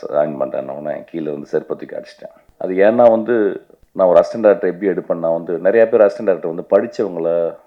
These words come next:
எடுப்பாங்க, நிறைய படிச்சுட்டு. நான் நிறைய படிப்பை பத்தி சொல்லுவேன். ஆனா நான் அசிஸ்டன்ட் டைரக்டர் எடுக்கும்போது ரொம்ப எளிமையா இருக்கணும்னு பார்ப்பேன்,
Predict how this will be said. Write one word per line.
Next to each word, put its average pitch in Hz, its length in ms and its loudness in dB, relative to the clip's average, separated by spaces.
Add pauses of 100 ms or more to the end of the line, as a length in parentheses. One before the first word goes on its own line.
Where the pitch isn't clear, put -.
(140)
எடுப்பாங்க, 80 380 -6 (220)
நிறைய 82 440 -10
படிச்சுட்டு. 82 480 -6 (200)
நான் 110 160 2
நிறைய 120 260 4
படிப்பை 101 280 0
பத்தி - 300 -6
சொல்லுவேன். 82 240 -10 (140)
ஆனா - 160 0
நான் 95 160 2
அசிஸ்டன்ட் 120 160 -4
டைரக்டர் 92 280 0
எடுக்கும்போது 85 360 -6
ரொம்ப 82 240 -6
எளிமையா 92 420 -2
இருக்கணும்னு 80 300 -12
பார்ப்பேன், - 340 -12